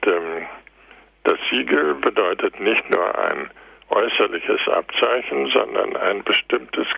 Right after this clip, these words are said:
Geprägtsein, in ein Hineingestelltsein in eine Geschichte,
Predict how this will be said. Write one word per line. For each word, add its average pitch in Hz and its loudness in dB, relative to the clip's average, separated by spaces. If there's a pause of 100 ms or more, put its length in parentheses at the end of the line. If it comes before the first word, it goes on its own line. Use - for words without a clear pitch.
Geprägtsein, - 0
in 85 -4 (160)
ein 92 2
Hineingestelltsein 95 2 (460)
in 113 4
eine 101 2
Geschichte, 101 0